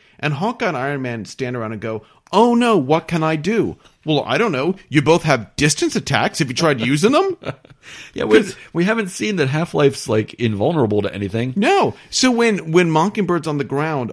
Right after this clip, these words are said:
Speaker 1: Iron Man flies down and puts himself in physical contact with Half-Life so that she can age him as well.
Speaker 2: She ages his armor, I think.
Speaker 1: No, she ages him. His
Speaker 2: How does
Speaker 1: armor,
Speaker 2: that work?
Speaker 1: his armor stays fine, but he's aging inside it.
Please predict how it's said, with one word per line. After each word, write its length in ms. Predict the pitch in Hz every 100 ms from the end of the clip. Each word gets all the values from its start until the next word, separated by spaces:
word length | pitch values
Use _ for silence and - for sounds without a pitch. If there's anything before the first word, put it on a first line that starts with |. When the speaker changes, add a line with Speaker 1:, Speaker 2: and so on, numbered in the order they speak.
| -
Speaker 1:
Iron 300 | - 185 196
Man 220 | 165 143
flies 720 | - - 175 190 214 240 220
down 460 | 160 165 156 127 120
and 100 | 123
puts 200 | 147 180
himself 500 | 170 147 160 151 139
in 460 | - 135 131 127 113 _ _
physical 460 | - 214 220 214 175
contact 480 | 156 165 160 147
with 120 | 135 123
Half-Life 480 | 139 143 113 107
so 100 | -
that 120 | 131 127
she 140 | -
can 160 | 185 165
age 300 | - 147 127
him 160 | 147 127
as 120 | 104
well. 320 | 92 101 50 110
Speaker 2:
She 180 | - 127
ages 300 | 127 120 107
his 140 | 104
armor, 360 | 104 151 101 64
I 80 | 62
think. 280 | - 69 -
Speaker 1:
No, 140 | 151
she 160 | - 170
ages 260 | 175 127
him. 320 | - 147 110
His 120 | 78 123
Speaker 2:
How 60 |
does 100 | -
Speaker 1:
armor, 120 | 180 170
Speaker 2:
that 240 | 180 170
work? 560 | 139 135 98 - - -
Speaker 1:
his 180 | 165 160
armor 260 | 180 190
stays 360 | 160 - 139 131
fine, 300 | 147 143 123
but 100 | 113
he's 260 | 110 156 151
aging 380 | 135 139 127 120
inside 460 | 113 - 123 123
it. 240 | 98 -